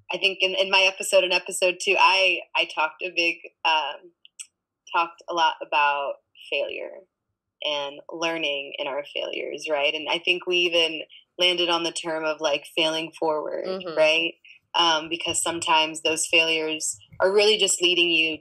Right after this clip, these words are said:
Speaker 1: to what is meant for you on your path and journey that is more aligned to what you're needing and actually searching for. Um, so, you know, you shared some risks with us, but do you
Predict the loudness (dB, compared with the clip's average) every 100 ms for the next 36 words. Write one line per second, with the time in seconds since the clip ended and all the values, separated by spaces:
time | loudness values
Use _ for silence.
0 | -4 0 4 4 2 -2 -6 -2 -4 -4
1 | -4 -2 2 2 2 0 0 -4 -2 0
2 | 0 -4 -10 -6 -4 -2 0 -2 -2 -4
3 | 0 0 2 0 0 0 -4 -10 _ _
4 | _ _ _ -8 -2 0 0 -2 _ -6
5 | -2 2 2 2 2 0 0 -4 -4 -4
6 | -4 -4 -2 -4 -8 -6 -4 -2 -6 _
7 | _ _ _ 2 4 4 0 -6 _ _
8 | _ _ -6 0 6 8 8 4 -2 _
9 | _ -6 0 2 2 -2 -8 -6 0 2
10 | 2 2 -2 0 0 -2 -2 -4 -2 2
11 | 2 0 -4 0 0 0 -4 _ _ _
12 | _ -6 0 4 4 2 0 -4